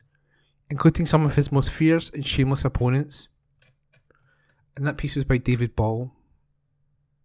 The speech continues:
From the Herald Scotland, Thursday the fourteenth of July twenty twenty-two, from the news section,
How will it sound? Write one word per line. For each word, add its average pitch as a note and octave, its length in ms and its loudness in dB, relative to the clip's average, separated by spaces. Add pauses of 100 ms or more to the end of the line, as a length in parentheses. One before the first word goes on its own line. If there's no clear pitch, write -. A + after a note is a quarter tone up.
(1000)
From D#3+ 180 0
the D#3 60 8
Herald F#3+ 300 10
Scotland, C#3 600 0 (1000)
Thursday F#3 420 2
the A3 80 4
fourteenth F#3 440 4
of D#3+ 80 0
July A#2+ 360 2
twenty D#3 320 6
twenty-two, C#3 680 2 (300)
from C3+ 180 -4
the C#3 80 2
news D3+ 280 2
section, C#3+ 600 -2